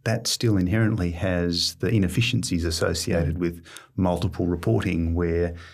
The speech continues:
Speaker 1: you're dealing with one agency for a given purpose and you provide them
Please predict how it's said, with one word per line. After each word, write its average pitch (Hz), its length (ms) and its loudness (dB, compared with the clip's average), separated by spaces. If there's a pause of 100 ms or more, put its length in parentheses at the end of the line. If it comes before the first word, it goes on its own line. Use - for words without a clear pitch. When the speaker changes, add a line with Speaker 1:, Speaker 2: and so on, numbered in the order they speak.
(180)
Speaker 1:
you're 95 160 2
dealing 87 420 2
with 87 340 -2 (400)
one 92 340 0
agency 92 600 0
for 87 220 -4
a 87 80 0
given 92 600 0 (220)
purpose 95 500 0
and 87 360 2
you 87 100 0
provide 87 480 -2
them 85 380 2